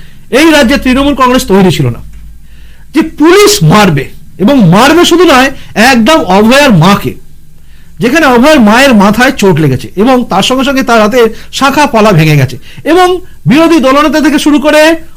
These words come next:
অভয়ার মা, তারা সবাই অভিযোগ করছে যে পুলিশ মেরেছে, পুলিশ কার্যত অস্বীকার করছে। আর এখানে দাঁড়িয়ে তৃণমূল কংগ্রেস তুলে দিয়েছে আওয়াজ যে রাখির দিনে কেন এই আন্দোলন? আর এই আন্দোলন করেছে ইচ্ছা করে, যাতে বিজেপি হচ্ছে বাংলা বিরোধী এবং বিজেপি আজকে হচ্ছে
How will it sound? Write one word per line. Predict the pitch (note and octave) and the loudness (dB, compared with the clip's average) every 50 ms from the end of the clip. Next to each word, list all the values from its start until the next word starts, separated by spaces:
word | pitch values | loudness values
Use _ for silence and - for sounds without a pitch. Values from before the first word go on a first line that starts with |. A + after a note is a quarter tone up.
| - - - - - | -20 -20 -14 -6 -2
অভয়ার | F3+ A3 A#3 A#3+ B3 D4 D4+ D4+ C#4+ | 0 0 2 2 2 2 2 2 2
মা, | A#3+ B3 B3+ C4+ D4+ C4+ | 2 2 2 2 0 0
তারা | - B3 B3+ | -2 -2 -2
সবাই | - - A3 G#3+ C4+ D4 D4+ C#4+ | -2 -2 -2 0 2 2 2 2
অভিযোগ | A#3 B3+ B3 C4 C4+ | 2 0 0 -2 -4
করছে | - B3+ B3 - C4+ | -4 -6 -6 -4 -4
যে | A#3 D4 | -4 -6
পুলিশ | - - - - C4 D#4 F4+ G4 F4+ - - - | -6 -8 -6 -2 0 2 4 4 2 2 0 0
মেরেছে, | F3 E3 D#3 D3 D3+ D3+ C3+ - - - - - - - - - | -2 0 0 -2 -4 -6 -10 -16 -18 -20 -20 -20 -20 -20 -8 -4
পুলিশ | B3+ C#4+ D#4 D4 - - | -2 0 0 0 -2 -2
কার্যত | - C4 B3+ A3 C#4+ A3+ A3+ | -2 -2 -2 -2 -2 -2 -2
অস্বীকার | F#3 D#3 F3+ G3 - - - A3+ B3+ G#3+ D#3 | -2 0 0 -2 -2 -2 -2 -2 -2 -2 -2
করছে। | - C#3 - - A#2+ G#2 - - - - | -2 -4 -6 -6 -10 -14 -16 -18 -8 -4
আর | - D#4 | -2 0
এখানে | E4+ E4+ C4 G#4+ G#4 G4 | 0 2 2 2 2 2
দাঁড়িয়ে | G4 F#4 E4+ E4 | 2 2 2 2
তৃণমূল | - D4 D#4 E4 E4+ F4 E4+ | 2 2 2 2 2 2 0
কংগ্রেস | D4 D#4 D4+ D4 D4 - | 0 0 -2 -2 -2 -2
তুলে | C4+ C4+ C#4 | -2 -2 0
দিয়েছে | C4+ C4 A#3+ B3+ | 0 0 0 2
আওয়াজ | A3 F#3 G3 A#3 A#3+ A3 D#3 C#3 | 2 2 2 2 2 2 2 2
যে | - A#3+ A3+ F3+ D#3 D3+ - - - - - - - - - - | 2 2 2 2 0 -2 -6 -10 -16 -18 -20 -20 -20 -18 -10 -4
রাখির | B2 F#3 - - - - - G4 G4+ G4+ E4 C#4 | -2 0 0 -2 -2 -2 0 0 2 2 2 0
দিনে | E4 D#4 D4+ D4+ D4+ | 0 0 2 0 0
কেন | - B3 B3 C4 | 0 0 0 0
এই | C4 B3+ A#3 | 2 2 2
আন্দোলন? | F#3+ F#3 F#3 F#3+ E3+ C#3+ G#2 - - - - - - | 2 2 2 2 2 0 -2 -4 -8 -14 -18 -10 -4
আর | - A3+ | -2 0
এই | C#4+ D4+ | 2 2
আন্দোলন | D4+ D#4 D4+ D4+ D#4 D4+ D#4 D4+ C4+ | 2 2 2 2 2 2 2 0 0
করেছে | C#4 C4+ C4 - B3+ | 0 -2 0 0 -2
ইচ্ছা | A3 - - E4 | -4 -4 -4 -4
করে, | B3 B3+ A#3 A3 G3+ | -2 0 0 0 0
যাতে | D#3+ G3+ G#3 A3 | 0 0 -2 -2
বিজেপি | A#3+ G3 D#3 F#3+ A3+ C#4+ D4 C4+ D#4 | -2 0 0 0 0 0 0 0 0
হচ্ছে | C4 B3 - B3 A3+ G3+ - - - - - - - - - - - - | 0 0 0 0 0 0 0 -2 -6 -14 -18 -20 -20 -20 -20 -20 -10 -4
বাংলা | C#3+ F#3+ A3+ C4+ C#4+ D4+ D4+ | -2 0 0 0 0 0 0
বিরোধী | C#4 A3+ B3 C4+ C#4+ D4 B3+ D#4 D#4 D#4 | 2 2 2 2 2 2 2 2 2 2
এবং | D4 C4 B3+ B3+ A#3 | 2 2 2 2 2
বিজেপি | G3 A3+ A#3+ D4 C4+ - C#4+ C4+ | 2 2 2 0 -2 -2 -2 -2
আজকে | B3 A3+ - - C#4 C4 | -2 -2 -4 -4 -2 -2
হচ্ছে | B3+ A#3 - - B3 B3 B3+ B3+ | -2 -2 -2 -2 -2 -2 -2 -2